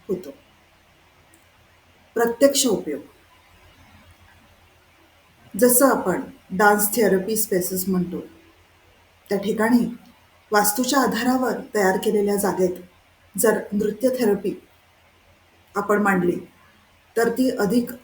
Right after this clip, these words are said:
परिणामकारक ठरते. विद्यार्थ्यांना याचा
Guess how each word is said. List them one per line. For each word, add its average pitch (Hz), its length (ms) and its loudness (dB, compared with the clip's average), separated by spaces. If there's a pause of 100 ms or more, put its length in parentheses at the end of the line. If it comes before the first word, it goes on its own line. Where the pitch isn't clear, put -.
(100)
परिणामकारक 190 720 0
ठरते. 147 340 -10 (2000)
विद्यार्थ्यांना 226 680 0 (280)
याचा 185 320 -2